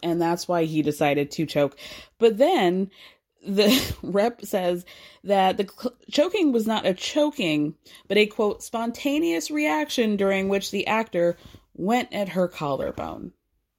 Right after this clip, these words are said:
Okay. So, like I said, in twenty eighteen, Ezra came out as non-binary and polyamorous, did an interview with Playboy saying, um, they're talking about the free love environment that they created for themselves, referring to it as a, quote, "polycule,"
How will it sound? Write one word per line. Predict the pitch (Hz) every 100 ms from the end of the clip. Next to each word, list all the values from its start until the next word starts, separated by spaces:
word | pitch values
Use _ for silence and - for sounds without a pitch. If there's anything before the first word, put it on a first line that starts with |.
| _ - -
Okay. | 151 180 - - - _ - - - -
So, | - 311 294 285 277 269 254 _ -
like | 302 403 466
I |
said, | - 226
in | 190
twenty | 196 339 453 403
eighteen, | - 254
Ezra | - 226 226
came | 226 208
out | 185
as | 185 180
non-binary | 156 170 151 143 143 139 143 143 -
and | 190 226 214
polyamorous, | 190 151 151 151 147 139 143 - - -
did | 208
an | 254 226
interview | 220 208 208
with | 202 190 -
Playboy | - 175 170 165 170
saying, | 160 165 156 151 151 - - - _
um, | 160 151
they're | 147 165
talking | 202 202
about | 208 202
the |
free | 196 208
love | 196 190 196
environment | 185 175 180 180 -
that | 175
they | 170
created | - 175 160 160
for | 156 147
themselves, | 151 151 78 - - - - _
referring | 185 190 240 254 254
to | 240 196 170
it | 160 -
as | 151 151
a, | 143 139 139
quote, | - 151 -
"polycule," | - 214 196 156 - 139 90 -